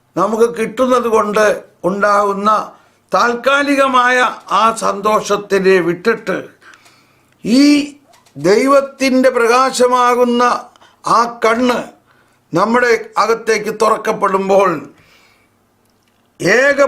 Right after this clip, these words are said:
പ്രകാശം കാണാൻ ശക്തിയുള്ളതായിത്തീരുന്നു. സന്തോഷപ്രദമായ ജീവിതം പൂർണ്ണമാക്കപ്പെടുന്നു.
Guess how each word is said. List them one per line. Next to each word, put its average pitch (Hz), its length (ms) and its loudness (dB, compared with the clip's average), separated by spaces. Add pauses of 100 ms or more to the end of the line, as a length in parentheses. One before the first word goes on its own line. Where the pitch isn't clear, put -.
പ്രകാശം 240 600 0 (140)
കാണാൻ 208 380 0 (180)
ശക്തിയുള്ളതായിത്തീരുന്നു. 185 1400 0 (1200)
സന്തോഷപ്രദമായ 175 1300 -2 (180)
ജീവിതം 143 460 -4 (1040)
പൂർണ്ണമാക്കപ്പെടുന്നു. 180 1120 -2